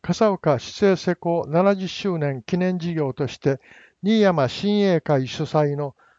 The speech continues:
新山レンゲ祭り笠岡が開催されました。フリーマーケットやコンサートなどが行われ、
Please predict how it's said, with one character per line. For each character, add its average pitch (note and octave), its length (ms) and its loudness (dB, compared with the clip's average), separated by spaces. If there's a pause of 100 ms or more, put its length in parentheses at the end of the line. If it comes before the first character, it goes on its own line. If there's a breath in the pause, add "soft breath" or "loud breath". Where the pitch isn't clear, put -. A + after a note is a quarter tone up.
(120)
新 G#3+ 180 2
山 D#3 320 2
レ D#3+ 120 2
ン F3+ 120 -4
ゲ E3+ 120 2
祭 D3 400 -2
り - 80 -14
笠 F3+ 300 0
岡 D3+ 240 -2
が - 220 -4
開 E3 160 4
催 D3+ 280 2
さ D3+ 160 0
れ C#3+ 100 2
ま C#3 140 0
し - 140 -12
た。 - 160 -6 (640)
フ - 120 -6
リ A3+ 160 0
ー - 20 0
マ G#3 140 4
ー F3 60 0
ケ C#3+ 160 -2
ッ - 20 -2
ト - 200 -4
や C#3 120 2
コ - 180 -4
ン C3 60 -2
サ D3 220 2
ー - 20 0
ト C#3+ 160 -8
な C#3 160 -2
ど C3+ 100 -6
が C3 140 -2
行 C3 200 -6
わ C#3+ 280 2
れ、 C3+ 160 0